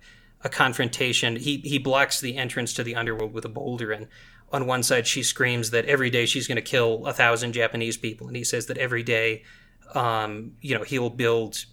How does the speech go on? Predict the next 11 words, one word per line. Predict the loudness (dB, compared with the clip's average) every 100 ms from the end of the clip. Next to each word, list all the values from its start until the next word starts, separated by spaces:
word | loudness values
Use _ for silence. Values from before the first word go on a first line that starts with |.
| -10
fifteen | 2 2 2 0
hundred | 0 0 -2 -2
parturition | 0 0 0 0 0 -2
huts | -2 -4
for | -2 -2 -2
new | -4 -4
Japanese | 0 0 0 -2 -2
people | -6 -6
to | -10
be | -12
born. | -10 -8 -8